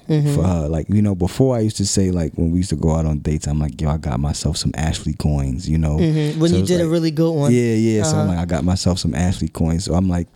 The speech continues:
Speaker 2: so she got herself, she got herself tons and tons of Mustafa coins. So, you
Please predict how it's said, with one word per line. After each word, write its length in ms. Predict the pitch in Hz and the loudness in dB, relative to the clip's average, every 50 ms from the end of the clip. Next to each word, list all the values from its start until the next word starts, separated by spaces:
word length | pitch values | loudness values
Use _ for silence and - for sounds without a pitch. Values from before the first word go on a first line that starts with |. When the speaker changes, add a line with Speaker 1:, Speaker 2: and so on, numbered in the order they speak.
| - - - - - - | -20 -20 -20 -20 -14 -4
Speaker 2:
so 180 | - - 90 | 0 0 0
she 200 | - - - 143 | 2 2 0 0
got 220 | 143 127 117 95 95 | 2 2 0 0 2
herself, 600 | 101 107 98 - - 104 85 82 80 - - - - | 2 0 0 0 0 0 2 2 0 -2 -6 -10 -8
she 160 | - - 127 | -2 -2 0
got 160 | 131 117 92 | 2 2 2
herself 400 | 98 92 98 - - 85 80 - | 2 0 0 0 0 -2 -2 -2
tons 320 | - - 104 98 95 92 | 0 0 2 2 2 0
and 160 | 92 82 80 - | 0 -2 0 2
tons 320 | - 101 98 95 87 80 | 2 2 2 2 0 0
of 80 | 82 76 | 0 0
Mustafa 540 | 78 76 71 - - 80 80 87 - - | 0 -2 -2 -2 -2 -2 -2 0 -2 -6
coins. 420 | - - - 80 73 69 65 67 - | -8 -4 -4 -2 0 0 -2 -2 -4
So, 160 | - 76 76 | -2 -2 0
you 80 | 78 | 2